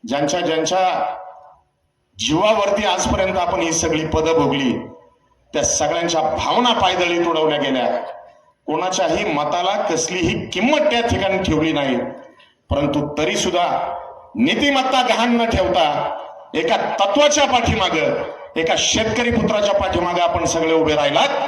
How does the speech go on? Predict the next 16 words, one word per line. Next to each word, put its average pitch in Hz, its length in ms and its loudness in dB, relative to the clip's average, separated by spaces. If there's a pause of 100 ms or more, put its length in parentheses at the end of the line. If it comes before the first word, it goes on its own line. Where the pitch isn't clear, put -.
(280)
म्हणून 202 380 2
सुद्धा 220 220 2
आपले 170 240 0
सगळ्यांचे 143 460 0
आभार. 117 280 0 (800)
मी 277 80 0
विशेष 226 440 0
आभार 202 300 4
मानेन 240 340 0 (920)
आपल्याबरोबर 160 680 0
खांद्याला 160 360 0
खांदा 139 360 2
लावून 151 300 2
लढणाऱ्या 139 340 0
सगळ्या 135 320 0
शिवसैनिकांचे 175 840 0